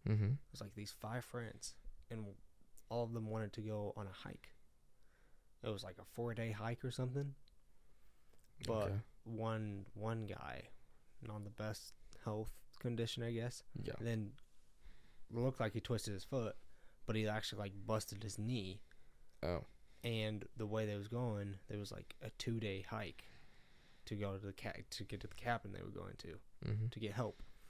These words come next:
Speaker 2: Well, they could have went around the mountains to get to the cabin or cut through this woods. And it's,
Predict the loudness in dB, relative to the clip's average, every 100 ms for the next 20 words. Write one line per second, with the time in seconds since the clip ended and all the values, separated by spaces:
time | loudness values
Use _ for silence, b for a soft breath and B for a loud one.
0 | B B B B B -2 8 8 10 8
1 | 4 2 -8 -18 -20 -18 -16 -14 0 0
2 | 2 4 4 2 -2 -10 -2 0 2 4
3 | 6 6 4 -2 -10 -2 4 6 6 2
4 | -2 -6 -8 -4 -2 -2 2 2 4 -2
5 | -4 0 2 2 0 -2 -2 0 0 -6
6 | -16 -10 -10 -8 -6 -8 -8 -12 -12 -14
7 | -16 -18 b b b b b b b b
8 | b -20 -18 -14 -8 -6 -6 -6 0 0
9 | 0 -2 -6 -8 -10 -10 -10 4 4 4
10 | 0